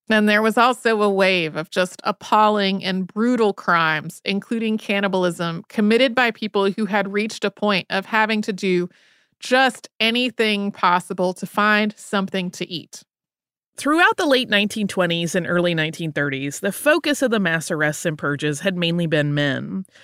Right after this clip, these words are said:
Speaker 2: That meant that often women were the people trying to hold their families and their communities together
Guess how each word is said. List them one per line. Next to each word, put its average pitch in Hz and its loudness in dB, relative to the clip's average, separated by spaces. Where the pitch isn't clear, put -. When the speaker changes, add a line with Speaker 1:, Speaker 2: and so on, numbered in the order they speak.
Speaker 2:
That 262 0
meant 320 2
that 294 2
often 247 2
women 208 0
were 180 0
the 180 -2
people 165 -2
trying 202 -2
to 196 2
hold 175 -2
their 151 0
families 180 -2
and 170 -4
their 156 -4
communities 220 0
together 147 0